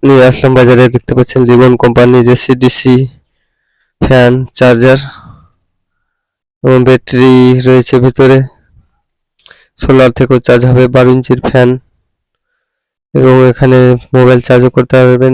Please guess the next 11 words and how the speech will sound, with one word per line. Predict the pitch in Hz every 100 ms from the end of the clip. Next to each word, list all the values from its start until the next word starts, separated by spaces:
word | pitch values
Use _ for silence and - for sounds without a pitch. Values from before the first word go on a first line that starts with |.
| 131
এখান | - 131 127
থেকে | 127 127 - _ _
ফাইভ | - 127 127
ভোল্ট | 127 127 131
আউটপুট, | 127 - 131 131 _ _ 165
ইউএসবি | 135 120 127
আছে, | 127 131 123
নাইন | 123 123
ভোল্ট | 127 123
আছে, | 120 - 127 -
চার্জার | - 123 123 123